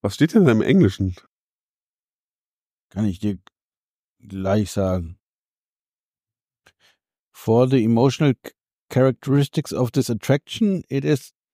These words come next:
Speaker 1: Ja.
Speaker 2: advisable to wait at least fifty minutes.
Speaker 1: Emotional characteristics. Hm. Ja, ja. Naja. Ähm.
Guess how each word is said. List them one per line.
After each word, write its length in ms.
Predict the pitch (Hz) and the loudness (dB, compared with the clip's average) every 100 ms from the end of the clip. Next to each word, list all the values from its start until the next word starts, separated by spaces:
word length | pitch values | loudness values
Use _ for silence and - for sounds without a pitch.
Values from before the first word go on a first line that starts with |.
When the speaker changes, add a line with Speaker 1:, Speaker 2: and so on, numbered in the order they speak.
| _ _ | _ _
Speaker 1:
Ja. 80 | 98 _ _ | -20 _ _
Speaker 2:
advisable 720 | 127 110 120 147 156 147 151 | -6 0 2 2 2 2 0
to 140 | 135 135 | 0 -2
wait 180 | 131 | -2
at 80 | 113 | -4
least 240 | 120 127 - | -4 -6 -8
fifty 260 | - - | -8 -2
minutes. 500 | 117 110 90 - - _ _ _ _ _ _ _ _ - | 0 0 -4 -8 -16 _ _ _ _ _ _ _ _ -2
Speaker 1:
Emotional 560 | 90 82 90 - 87 80 | 2 2 2 0 0 0
characteristics. 960 | - 78 76 76 65 - - - - _ - | 2 0 0 -2 -4 -4 -12 -14 -20 _ 2
Hm. 560 | 131 98 95 147 233 - _ _ _ _ _ _ _ _ _ _ _ _ _ _ _ _ | 4 6 4 4 0 -6 _ _ _ _ _ _ _ _ _ _ _ _ _ _ _ _
Ja, 260 | - 180 202 | 0 2 4
ja. 580 | 160 135 127 139 143 139 _ _ _ _ _ _ _ _ _ _ _ _ | 2 0 0 0 0 -4 _ _ _ _ _ _ _ _ _ _ _ _
Naja. 300 | 117 87 67 - _ _ _ _ _ _ _ _ _ _ _ _ _ _ _ _ _ _ _ _ - | 0 0 -4 -14 _ _ _ _ _ _ _ _ _ _ _ _ _ _ _ _ _ _ _ _ 0
Ähm. 320 | 143 151 | 2 2